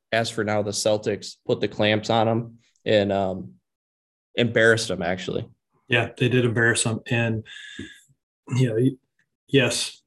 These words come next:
Speaker 2: Brooklyn could be really good next year. You know who could be better next year? The Celtics could be better next year. <laughs> Celtics
Speaker 1: They didn't
Speaker 2: could be
Speaker 1: even
Speaker 2: better
Speaker 1: have
Speaker 2: next
Speaker 1: Robert
Speaker 2: year.
Speaker 1: Williams. They
Speaker 2: Yeah,
Speaker 1: didn't even
Speaker 2: I
Speaker 1: have
Speaker 2: mean, they,
Speaker 1: Robert Williams
Speaker 2: he,
Speaker 1: for the
Speaker 2: he,
Speaker 1: full se-, series.
Speaker 2: Yeah, he only played, his first game that he played was, uh,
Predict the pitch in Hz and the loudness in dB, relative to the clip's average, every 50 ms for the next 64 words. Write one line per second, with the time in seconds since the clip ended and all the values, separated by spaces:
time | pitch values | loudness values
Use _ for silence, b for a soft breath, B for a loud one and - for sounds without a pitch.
0 | _ _ - - 131 131 - 131 123 117 - 131 113 123 120 120 120 120 117 110 | _ _ 0 0 0 2 2 2 2 2 2 2 4 4 4 6 4 4 2 2
1 | 127 127 123 123 123 123 - - 131 127 127 123 127 - - 127 127 127 127 131 | 2 2 4 4 2 2 2 4 4 4 4 2 0 -2 0 2 2 4 6 4
2 | 131 131 143 131 117 131 120 110 120 123 131 127 127 131 135 - - 139 139 139 | 4 6 4 4 6 4 4 4 4 4 4 4 4 4 4 4 6 6 6 6
3 | 139 139 - _ _ _ _ - - - - 120 131 127 110 104 - - - - | 4 2 -6 _ _ _ _ -6 -4 0 2 2 2 0 0 -2 -2 -4 -4 -6
4 | - _ _ _ _ _ _ _ _ - - 120 117 113 113 110 107 98 95 95 | -10 _ _ _ _ _ _ _ _ 0 0 2 2 0 -2 -2 -4 -4 -4 -4
5 | 98 - - - 107 107 104 - _ _ _ _ _ _ - - - - - - | -4 -4 -4 -4 -4 -6 -8 -12 _ _ _ _ _ _ -10 -8 0 4 4 4
6 | - - 220 190 - - - - - - - - - - 151 143 143 151 135 156 | 6 6 6 6 6 4 0 -2 -2 -2 -4 -4 -2 2 4 4 6 6 8 8
7 | 180 180 139 - 156 151 156 147 156 156 143 147 151 151 151 135 123 143 151 175 | 8 8 8 8 8 8 8 6 6 8 8 8 8 8 8 8 8 8 6 6
8 | 143 104 107 104 B B B B B B - 143 147 147 - - 131 147 139 143 | 4 2 0 0 B B B B B B 6 8 8 8 8 8 8 10 10 10
9 | 139 139 139 135 143 - 107 117 117 113 110 143 143 143 - 110 107 120 139 139 | 10 10 10 10 8 8 6 4 4 6 8 8 6 6 4 2 4 6 8 8
10 | 135 135 127 110 110 101 - _ - - 131 120 107 104 98 101 - - - - | 8 8 6 4 0 -4 -6 _ -2 2 4 4 4 4 2 0 -4 -10 -14 -2
11 | _ - 151 147 131 120 120 127 127 131 131 131 127 123 127 127 131 131 135 110 | _ 4 6 6 6 6 6 6 8 8 6 6 6 4 4 4 6 6 6 4
12 | 120 123 120 - - - 135 131 127 - - 131 127 127 120 113 120 127 123 - | 4 2 2 0 0 0 0 0 2 2 2 2 2 2 2 2 2 2 2 2
13 | 127 131 147 143 139 123 120 120 117 113 104 - 123 117 113 113 113 | 4 6 6 6 6 4 0 0 0 0 0 -2 -2 -2 0 -2 -2